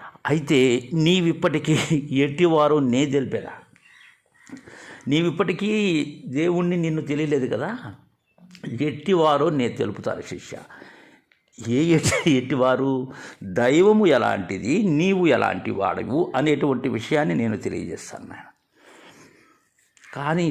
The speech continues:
శిష్య, నీకు ఏ వెర్రి బోధలు ఎందుకు? మిగిలినటువంటి బోధలన్నీ నిన్ను నిలిపే బోధలే, నీవు శాశ్వతమని కీర్తించినటువంటి బోధలే. సర్వం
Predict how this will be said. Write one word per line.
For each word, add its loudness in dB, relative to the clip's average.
శిష్య, -4
నీకు 2
ఏ 6
వెర్రి 0
బోధలు 0
ఎందుకు? -6
మిగిలినటువంటి 2
బోధలన్నీ 2
నిన్ను -2
నిలిపే -4
బోధలే, -10
నీవు 2
శాశ్వతమని 0
కీర్తించినటువంటి 0
బోధలే. -10
సర్వం 0